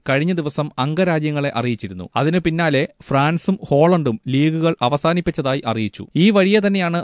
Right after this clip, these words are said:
തങ്ങളും നീങ്ങുന്നതെന്ന് ഇറ്റലിയിൽ നിന്നുള്ള റിപ്പോർട്ടുകൾ പറയുന്നു. എന്നാൽ ഇംഗ്ലീഷ് പ്രീമിയർ ലീഗ് ഉൾപ്പെടെ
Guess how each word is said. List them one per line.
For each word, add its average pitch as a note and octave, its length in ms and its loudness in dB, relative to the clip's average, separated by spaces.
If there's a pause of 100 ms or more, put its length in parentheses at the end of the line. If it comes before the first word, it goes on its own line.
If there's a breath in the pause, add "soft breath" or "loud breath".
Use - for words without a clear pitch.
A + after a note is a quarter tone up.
തങ്ങളും E3+ 380 2
നീങ്ങുന്നതെന്ന് D3+ 560 -2 (120)
ഇറ്റലിയിൽ F#3+ 440 2
നിന്നുള്ള D#3 280 0 (160)
റിപ്പോർട്ടുകൾ C#3 500 -2
പറയുന്നു. F2+ 500 -4
എന്നാൽ D3+ 300 0 (100)
ഇംഗ്ലീഷ് D#3 500 0
പ്രീമിയർ E3 380 0
ലീഗ് D#3 260 -2
ഉൾപ്പെടെ B2+ 360 -2